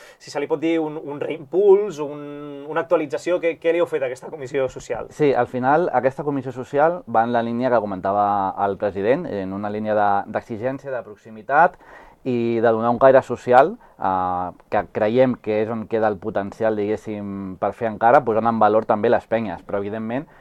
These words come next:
Speaker 2: la comissió no neix ara, ni molt menys, sinó que ja havia treballant molta gent a nivell de voluntariat no només els que estaven al capdavant, sinó tot el, el gruix de persones que han estat donant un cop de mà, i això també és d'agrair, eh, s'ha de dir, en aquesta transició que estem portant a terme.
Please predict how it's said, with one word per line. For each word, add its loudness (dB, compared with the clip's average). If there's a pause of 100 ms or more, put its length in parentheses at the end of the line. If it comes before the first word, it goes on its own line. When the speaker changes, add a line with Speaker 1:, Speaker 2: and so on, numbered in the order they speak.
(140)
Speaker 2:
la -2
comissió -10
no -6
neix -6
ara, 4
ni -4
molt -4
menys, -4
sinó -6
que -4
ja 2
havia -2
treballant 2
molta -2
gent -2 (380)
a -2
nivell 0
de 2
voluntariat 4 (220)
no -4
només 0
els 0
que -8
estaven 0
al 0
capdavant, 4
sinó -4 (180)
tot -2
el, 2
el -2
gruix -6
de -4
persones -6
que -8
han -8
estat -8
donant -6
un -10
cop -6
de -4
mà, 0
i 2
això -8
també -8
és -10
d'agrair, -2 (100)
eh, -8
s'ha -2
de 0
dir, -4 (460)
en -2
aquesta -2
transició -4
que -2
estem -6
portant -6
a -8
terme. 2